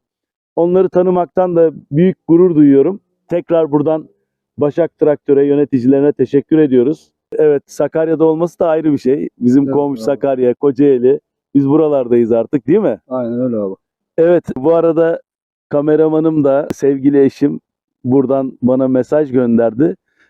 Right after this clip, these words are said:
Speaker 1: Evet, eğer adaklık isteyenler varsa bana, benim vasıtamla Semih'e ulaşabilirsiniz.
Speaker 2: Aynen.
Speaker 1: Semih gerektiği şekilde size yardımcı olur. Baştan siparişleri erken alıyorsun benim
Speaker 2: Aynen
Speaker 1: bildiğin, değil
Speaker 2: abi.
Speaker 1: mi?
Speaker 2: Öyle yapıyoruz.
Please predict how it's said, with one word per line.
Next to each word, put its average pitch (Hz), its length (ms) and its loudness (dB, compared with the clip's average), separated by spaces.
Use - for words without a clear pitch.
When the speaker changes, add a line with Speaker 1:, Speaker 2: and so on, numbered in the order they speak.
Speaker 1:
Evet, 156 320 0
eğer 147 340 0
adaklık 143 480 -2
isteyenler 147 560 0
varsa 147 560 -2
bana, 160 380 -2
benim 156 340 2
vasıtamla 135 540 -4
Semih'e 151 360 2
ulaşabilirsiniz. 147 1000 0
Speaker 2:
Aynen. 113 280 -12
Speaker 1:
Semih 151 420 -2
gerektiği 147 520 0
şekilde 139 600 0
size 160 380 0
yardımcı 139 540 0
olur. 156 240 0
Baştan 151 460 -4
siparişleri 143 580 -2
erken 170 260 -2
alıyorsun 110 420 0
benim 110 160 0
Speaker 2:
Aynen 107 100 0
Speaker 1:
bildiğin, 117 200 0
değil 208 100 2
Speaker 2:
abi. 139 60 -6
Speaker 1:
mi? - 60 -10
Speaker 2:
Öyle 127 160 0
yapıyoruz. - 420 -8